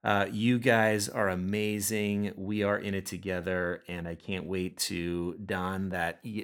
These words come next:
that orange World Vision jersey and get out there and do it this Sunday. The weather looks absolutely gorgeous for the run.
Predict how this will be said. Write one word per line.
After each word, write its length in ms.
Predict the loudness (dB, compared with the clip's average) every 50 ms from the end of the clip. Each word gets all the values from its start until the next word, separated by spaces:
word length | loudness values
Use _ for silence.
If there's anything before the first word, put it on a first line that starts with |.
| -8 -8
that 160 | -6 -6 -6 -6
orange 640 | -6 -4 -4 -2 -2 -2 -2 -2 0 0 -2 -2
World 260 | 0 0 0 0 -2 -2
Vision 320 | -2 -2 0 0 0 0
jersey 380 | 0 2 2 2 4 4 2 2
and 120 | 2 2
get 180 | 4 4 6 6
out 180 | 6 4 4
there 160 | 2 2 2
and 100 | 0 0
do 160 | 2 2 2 2
it 80 | 2
this 160 | 0 0 0
Sunday. 320 | 0 0 0 -2 -2 -2 -4
The 80 | -4
weather 300 | -4 -4 -4 -2 -2 -4
looks 420 | -2 -2 -4 -4 -4 -4 -6 -6 -8 -10 -16 -20 -20 _ _ _ _ _ _ _ 2
absolutely 1040 | 4 4 4 4 4 2 0 2 0 0 0 0 0 -2 -2 -2 -2 -2 -2 -2 -4 -8 -14 -20 _ _ _ -16 -10
gorgeous 540 | -6 -2 -2 0 0 0 -2 -2 -2 -4 -4
for 160 | -4 -6 -6
the 100 | -6 -6
run. 380 | -6 -4 -4 -4 -6 -8 -10